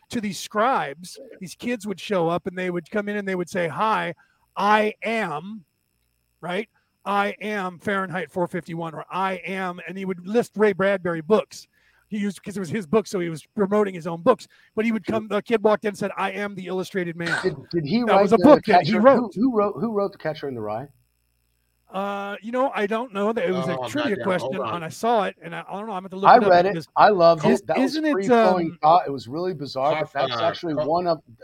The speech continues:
Speaker 2: that's one of the, the books that's on the C I A checklist. Whenever you check that
Speaker 1: Right.
Speaker 2: book out or buy that
Speaker 3: Holden
Speaker 2: book,
Speaker 3: Caulfield?
Speaker 2: you
Speaker 3: Holden, Holden Caulfield? Is that what it was? Or Holden,
Speaker 2: It
Speaker 3: uh,
Speaker 2: sounds,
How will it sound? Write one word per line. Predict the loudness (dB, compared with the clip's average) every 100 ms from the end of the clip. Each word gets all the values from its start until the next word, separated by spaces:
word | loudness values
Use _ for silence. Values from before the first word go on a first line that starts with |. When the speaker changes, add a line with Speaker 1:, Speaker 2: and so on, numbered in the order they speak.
| -20 _ _ _ _ _ -8
Speaker 2:
that's | -6 -4
one | -4
of | -2
the, | -2 -4
the | -6
books | -8 -8 -10
that's | -12 -6
on | -6
the | -8
C | -10 -6
I | -6
A | -6
checklist. | -10 -10 -10 -12 -18 -14
Whenever | -10 -8 -6
you | -6 -8
check | -6 -8 -4
that | -4
Speaker 1:
Right. | 0 -2 -2
Speaker 2:
book | -4
out | -2
or | -4
buy | -4 -2 2
that | 4
Speaker 3:
Holden | 6 4
Speaker 2:
book, | 4
Speaker 3:
Caulfield? | 2 0 2 2 2
Speaker 2:
you | 2
Speaker 3:
Holden, | 2 2 0 -2
Holden | -6 -4 0 -2
Caulfield? | -2 -4 -2 -2 -4
Is | -6
that | -8
what | -6
it | -6
was? | -6
Or | -8
Holden, | -8 -8 -8 -10 -10 -6
Speaker 2:
It | -6
Speaker 3:
uh, | -6
Speaker 2:
sounds, | -4 -2 -2 -4